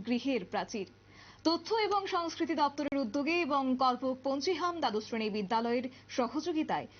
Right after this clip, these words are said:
কবিগুরু রবীন্দ্রনাথ ঠাকুরের একশো তেষট্টিতম জন্ম জয়ন্তী উদযাপন এবং শ্রদ্ধাঞ্জলি অনুষ্ঠান। কল্পক পঞ্চিহাম দ্বাদশ শ্রেণী বিদ্যালয়ের অডিটোরিয়াম হল ঘরে আয়োজন করা হয়েছে এই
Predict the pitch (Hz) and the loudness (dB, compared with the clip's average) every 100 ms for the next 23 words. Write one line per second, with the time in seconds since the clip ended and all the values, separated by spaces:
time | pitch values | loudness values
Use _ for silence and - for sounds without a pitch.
0 | - - 311 359 370 370 349 381 370 381 | -8 0 2 2 2 2 2 0 0 0
1 | 370 370 320 320 381 349 254 - 254 254 | 0 0 -2 0 0 0 0 -2 -2 -2
2 | 240 254 240 233 214 226 226 240 311 349 | -4 -4 -2 -2 -2 -2 0 0 -2 -2
3 | 294 262 269 247 208 226 208 226 311 - | -2 -2 0 -2 0 -2 -2 -4 -6 -12
4 | - - 233 262 285 277 - 240 233 349 | -12 -2 0 0 -2 -8 -4 -4 -2 -4
5 | 320 240 185 254 175 - - 143 - - | -4 -4 -4 -4 -6 -6 -8 -8 -12 -20
6 | - - 254 240 269 262 269 262 330 370 | -12 2 2 4 0 0 0 0 -2 -2
7 | 370 330 220 226 - 214 202 208 262 262 | -2 -2 -2 -2 -2 -2 0 -2 0 0
8 | 269 277 277 - - - 226 330 339 330 | 2 0 -2 -10 -6 0 0 0 -2 0
9 | 320 311 277 208 220 262 240 247 - - | 0 -2 -2 -2 -2 -4 -4 -4 -6 -2
10 | 196 202 220 208 208 202 208 220 220 - | -2 -2 -4 -4 -2 -2 0 -2 -2 -4
11 | 349 254 190 | -2 0 0